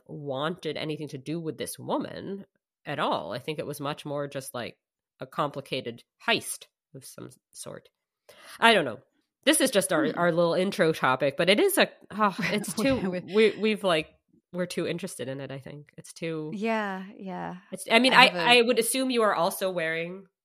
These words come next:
Speaker 1: in honor of this episode, your red bespoke Tanzanian dress.
Speaker 2: Yes. No, I don't have one. I haven't stolen one yet. Um, so
Speaker 1: <laughs>
Speaker 2: instead, what I'm wearing is athletic wear that I taught yoga in this morning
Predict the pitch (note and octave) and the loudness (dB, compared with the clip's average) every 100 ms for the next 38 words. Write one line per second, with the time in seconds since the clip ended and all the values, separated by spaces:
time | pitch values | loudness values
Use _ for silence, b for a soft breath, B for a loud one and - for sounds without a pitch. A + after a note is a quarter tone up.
0 | _ F3 D3+ D3+ D#3 D#3+ D3+ C#3 C#3+ C#3+ | _ -8 -6 -6 -8 -8 -10 -12 -12 -10
1 | C#3 C#3 _ _ _ _ D3 D3+ D#3+ E3+ | -10 -14 _ _ _ _ -12 -6 -4 -2
2 | F3 F#3 G3 D#3+ D#3+ D3 D3+ E3 F3 _ | -2 -4 -8 -8 -6 -4 -6 -10 -20 _
3 | _ _ - D#3+ - D#3 D3 D3 - - | _ _ -14 -10 -8 -8 -8 -10 -14 -10
4 | C#3+ D3+ C#3 C3+ C3 - - - - _ | -10 -10 -10 -10 -12 -14 -16 -20 -20 _
5 | b b b b b b - G#3+ G#3+ F3 | b b b b b b -6 0 2 2
6 | G3 - - - - _ _ _ _ D3 | -2 -8 -8 -10 -14 _ _ _ _ -6
7 | C#3+ C#3 D3 D#3 - A3 G3 D#3+ D#3 D3 | -4 -4 -6 -2 2 4 2 -2 -4 -4
8 | D3+ D#3 D#3+ G3 A3+ A#3 - G3+ F#3+ G3+ | -6 -2 0 2 2 0 2 4 4 4
9 | A3 A3+ A#3 A#3+ B3 - F#3+ F3+ E3 E3+ | 2 2 4 4 4 2 0 0 0 -2
10 | G3 F#3 - G#3 G3 F3+ F#3 E3+ F3 E3+ | -4 -4 -2 0 0 2 2 2 0 0
11 | E3 E3 D#3+ D#3+ - E3+ D#3 D#3+ - _ | 0 0 0 -2 -4 -4 -4 -8 -16 _
12 | _ - E3 F3+ F3+ F3+ - E3+ D#3 D#3 | _ -10 -8 -4 -2 -2 -4 -4 -4 -4
13 | - D#3 - E3+ - E3+ D#3+ D#3+ - D#3 | -6 -6 -4 -4 -4 -4 -4 -4 -4 -4
14 | D3+ D#3 - F3 E3+ D#3+ D3+ | -4 -6 -6 -4 -2 -2 -4